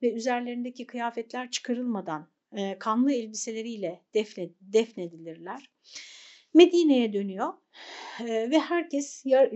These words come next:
çünkü çok yaralılar, çok yorgunlar gerçekten. E, efendim evlerine çekilip yaralarının tedavisiyle meşgul olduğu sırada ertesi gün sabaha doğru,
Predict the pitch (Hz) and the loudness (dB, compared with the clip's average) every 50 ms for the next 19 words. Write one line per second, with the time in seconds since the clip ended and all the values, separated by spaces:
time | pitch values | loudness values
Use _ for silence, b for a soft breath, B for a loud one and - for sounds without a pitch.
0 | 208 - - 262 247 262 247 - 294 285 285 - 294 285 294 294 285 285 277 277 | -6 -8 -6 -4 -4 -4 -4 -4 -4 -4 -2 -4 -4 -4 -4 -4 -6 -6 -6 -6
1 | 285 285 285 285 285 - - - 277 190 _ 233 240 262 269 262 302 294 285 277 | -6 -6 -6 -8 -12 -6 -6 -6 -6 -4 _ -2 -2 -2 -2 -2 -2 -2 0 0
2 | 277 277 277 277 269 262 262 269 262 269 - 285 277 - - 277 285 285 285 285 | 0 -2 -4 -6 -8 -10 -10 -10 -12 -12 -14 -14 -14 -12 -10 -8 -6 -6 -8 -10
3 | B B B B B B B B B B - 214 208 208 202 202 202 196 190 196 | B B B B B B B B B B -4 0 0 0 0 0 -2 -2 -2 -2
4 | 196 196 196 202 262 277 - 277 262 269 277 302 330 320 311 302 269 262 247 247 | -2 -4 -4 -4 -4 -2 0 -2 -2 0 2 2 4 4 4 4 4 2 0 -2
5 | 247 - 330 330 - 254 285 339 339 B B B B 294 302 302 285 285 277 269 | 0 -2 -2 -2 -2 -6 -8 -8 -8 B B B B 0 2 4 4 6 6 4
6 | 254 262 294 320 302 294 294 254 269 277 269 269 269 247 - - 294 277 233 214 | 4 4 2 0 0 -2 -4 -2 -2 -2 -2 -2 -6 -8 -4 -2 0 2 4 2
7 | 202 170 - - 233 269 285 277 - - 247 233 247 262 285 254 233 233 208 202 | 2 2 -2 -2 -2 0 0 0 -2 -6 -8 -6 -4 -4 -4 -2 -2 -2 -2 -2
8 | - - 302 294 233 202 220 262 269 - _ B B B B B B B - 285 | -2 -4 -2 -2 -2 -2 -2 -4 -4 -10 _ B B B B B B B 4 4
9 | 320 330 330 339 330 320 311 277 262 240 226 - - 277 277 285 277 285 320 294 | 4 6 4 0 -2 -2 -2 -4 -4 -4 -4 -4 -4 -4 -2 -4 -2 -2 -2 0
10 | 269 233 208 190 180 175 175 220 - 359 | 2 2 2 2 0 -4 -6 -8 -8 -10